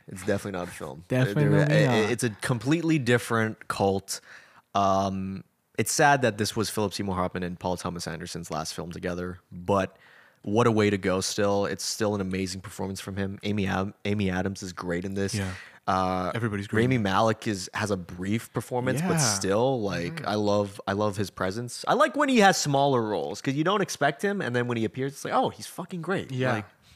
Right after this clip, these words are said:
Speaker 1: damn. But, um, yeah, The Master was, was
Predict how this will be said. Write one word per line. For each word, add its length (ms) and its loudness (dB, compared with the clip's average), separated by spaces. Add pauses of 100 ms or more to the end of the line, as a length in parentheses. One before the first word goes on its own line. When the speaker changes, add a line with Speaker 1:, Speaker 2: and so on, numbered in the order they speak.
(140)
Speaker 1:
damn. 380 -2 (680)
But, 220 2
um, 480 2
yeah, 200 -2
The 60 -4
Master 580 -2
was, 380 -4
was 420 -6